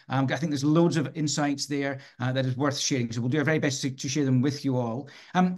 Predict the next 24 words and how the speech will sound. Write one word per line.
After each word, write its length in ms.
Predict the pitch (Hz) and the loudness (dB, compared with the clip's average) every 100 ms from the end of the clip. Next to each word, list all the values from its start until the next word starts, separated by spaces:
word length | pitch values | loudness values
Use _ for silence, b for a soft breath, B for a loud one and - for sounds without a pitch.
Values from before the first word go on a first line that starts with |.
| - | -6
if 120 | - | 0
you're 100 | 180 | 2
keen 220 | 180 262 | 6 6
to 80 | 269 | 6
continue 340 | 175 180 220 214 | 2 2 0 0
the 120 | 190 | -2
conversations 520 | 185 180 185 185 175 | -2 -2 -2 -2 -4
around 200 | 160 196 | -4 -2
the 80 | 175 | -2
impacts 460 | 180 160 151 131 156 | -2 -2 -4 -4 -4
of, 200 | 143 143 | -2 -2
uh, 140 | 143 | -2
E 60 | 160 | -2
U 140 | 147 | -2
D 160 | 127 135 | 0 2
R 260 | 131 160 180 | 2 0 -2
with 220 | 160 147 | -4 -4
our 280 | 143 139 135 | -4 -4 -4
audience, 360 | 156 160 190 | -2 -2 0
or 240 | 156 147 - B B - | 2 0 -4 B B -6
need 160 | 147 165 | -2 0
indeed 460 | 147 180 170 - | 0 0 -2 -6
need 160 | - 165 | -6 -6
help 380 | - 196 202 | 0 0 0